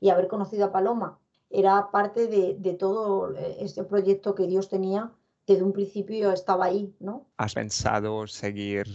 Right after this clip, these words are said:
Speaker 2: investigando?
Speaker 1: Sinceramente, sí me gustaría seguir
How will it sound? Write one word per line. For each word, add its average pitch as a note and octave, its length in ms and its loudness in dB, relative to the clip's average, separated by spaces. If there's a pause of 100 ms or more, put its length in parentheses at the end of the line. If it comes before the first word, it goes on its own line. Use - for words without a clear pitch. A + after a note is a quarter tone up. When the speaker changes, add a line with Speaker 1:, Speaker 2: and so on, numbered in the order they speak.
Speaker 2:
investigando? G2+ 1040 -6
Speaker 1:
Sinceramente, C4+ 680 2
sí A#3 160 -8
me G#3+ 120 -4
gustaría G3+ 480 0
seguir E3+ 420 -8